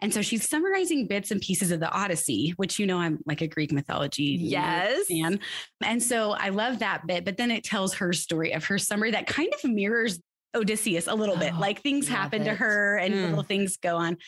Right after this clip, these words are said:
Speaker 1: And so those two books, I think my sister and I both read them over and over and over and over. <laughs> So I gave this girl, I was like, "You have to read this one too." <laughs> So hopefully
Speaker 2: Oh.
Speaker 1: she had a good spring break with those two, but I love both of those
Speaker 2: Ah.
Speaker 1: by Sharon Creech.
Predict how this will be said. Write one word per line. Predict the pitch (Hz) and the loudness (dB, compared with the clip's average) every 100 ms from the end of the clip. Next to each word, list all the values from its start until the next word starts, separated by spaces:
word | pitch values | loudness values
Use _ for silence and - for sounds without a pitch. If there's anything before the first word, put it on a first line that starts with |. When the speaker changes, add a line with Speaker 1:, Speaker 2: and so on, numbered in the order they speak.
| - - - | -20 -20 -6
Speaker 1:
And | 254 277 | -2 0
so | 254 214 | 2 2
those | 269 403 - | 0 0 -2
two | - 202 | -2 -2
books, | 180 233 233 - | 0 0 -2 -4
I | |
think | 202 311 | 0 2
my | 381 | 2
sister | 339 196 - 180 | 2 0 0 0
and | 175 | 2
I | 165 | 0
both | 160 156 156 | 0 -2 -2
read | 139 139 | -4 -2
them | 135 143 - | 0 -2 -2
over | 156 147 | -2 0
and | 147 147 | 0 0
over | 151 147 139 - | 0 0 -2 -2
and | 147 151 | -2 0
over | 151 156 | 0 -2
and | - 151 | 0 0
over. | 160 156 | 0 0
<laughs> | - | -2
So | - 311 359 190 - - | -2 0 0 -2 -4 -6
I | 247 | -2
gave | 311 359 | 0 2
this | 226 180 | 0 0
girl, | 190 190 | 0 2
I | 226 - | 0 0
was | 240 | 0
like, | 294 302 | 0 0
"You | |
have | 427 | 0
to | 262 | 2
read | 262 | 2
this | 196 214 | 2 2
one | 185 | 0
too." | 180 185 | 0 0
<laughs> | 175 - | -2 -2
So | - 226 | -4 -2
hopefully | - 311 285 277 | -2 -2 0 0
Speaker 2:
Oh. | |
Speaker 1:
she | 190 202 | 0 0
had | 185 | 0
a | |
good | 196 190 | -2 -2
spring | 233 208 | 0 0
break | 175 170 | 0 -2
with | - | -2
those | - 202 | -2 -2
two, | 202 170 | 0 0
but | 165 160 _ - | 0 -2 _ -4
I | 190 | 0
love | 180 170 160 - | 0 0 -2 -4
both | - - | -4 -2
of | - | 0
those | 170 165 | 0 0
Speaker 2:
Ah. | 175 | 0
Speaker 1:
by | 165 | -2
Sharon | - 160 160 - | 0 -2 -2 -4
Creech. | - - | -4 -4